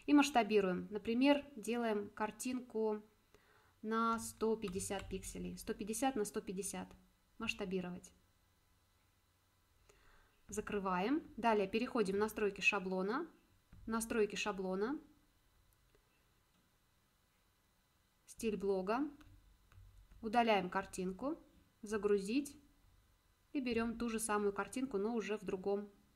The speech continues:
размере. Выбрать и сохранить.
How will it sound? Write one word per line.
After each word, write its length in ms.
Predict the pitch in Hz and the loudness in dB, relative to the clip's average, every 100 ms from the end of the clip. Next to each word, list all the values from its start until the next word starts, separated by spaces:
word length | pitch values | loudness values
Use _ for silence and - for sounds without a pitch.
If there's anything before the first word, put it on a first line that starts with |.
| _ _ _ _ _ - - | _ _ _ _ _ -20 -2
размере. 640 | 208 202 202 180 180 - - | 0 2 0 0 -4 -12 -16
Выбрать 560 | - 190 185 240 311 - _ - - - - - - - | -10 -6 -2 -2 -2 -8 _ -20 -20 -20 -20 -20 -20 -8
и 20 | |
сохранить. 580 | 320 214 - 190 180 180 | -6 -6 -4 -4 -4 -6